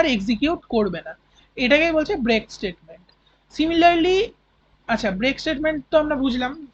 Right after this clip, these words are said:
এর ভেতরে। Similarly, তাহলে দুই নম্বর কেসের জন্য কি হবে? দুই নম্বর কেসের জন্য এখান থেকে যদি আমরা ইয়ে করি, এখানে just রেজাল্টের জায়গায়, মানে দুই নম্বর কেসের জন্য আমরা দিয়েছিলাম নেগেটিভ, আহ, ওই জন্য এটা হবে। তিন নম্বর কেসের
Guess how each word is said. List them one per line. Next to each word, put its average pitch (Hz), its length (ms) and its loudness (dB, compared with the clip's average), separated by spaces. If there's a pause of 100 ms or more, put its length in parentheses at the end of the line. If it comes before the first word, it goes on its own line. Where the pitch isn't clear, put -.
(120)
এর 233 140 0
ভেতরে। 226 280 -4 (760)
Similarly, 359 440 2
তাহলে 349 160 2 (100)
দুই 302 180 2
নম্বর 320 260 -2
কেসের 320 320 -4
জন্য 311 120 -4 (120)
কি 320 140 -2
হবে? 330 140 -4 (220)
দুই 262 180 0
নম্বর 285 280 -4
কেসের 285 320 -6
জন্য 254 180 -2 (260)
এখান 240 240 -6
থেকে 233 140 -4 (120)
যদি 214 140 -6 (100)
আমরা 220 200 0 (600)
ইয়ে 220 160 0
করি, 226 140 -4 (360)
এখানে 269 260 -2
just 311 180 2 (140)
রেজাল্টের 262 460 0
জায়গায়, 320 300 2
মানে 269 100 -2 (120)
দুই 262 180 0
নম্বর 277 220 -2
কেসের 277 260 -4
জন্য 277 180 -2
আমরা 285 180 -2
দিয়েছিলাম 294 280 -4 (140)
নেগেটিভ, 269 380 -4
আহ, 214 680 -4
ওই 226 140 -2
জন্য 254 120 -2 (120)
এটা 240 180 0
হবে। 247 160 -4 (460)
তিন 277 200 0
নম্বর 302 300 -2
কেসের 285 240 -6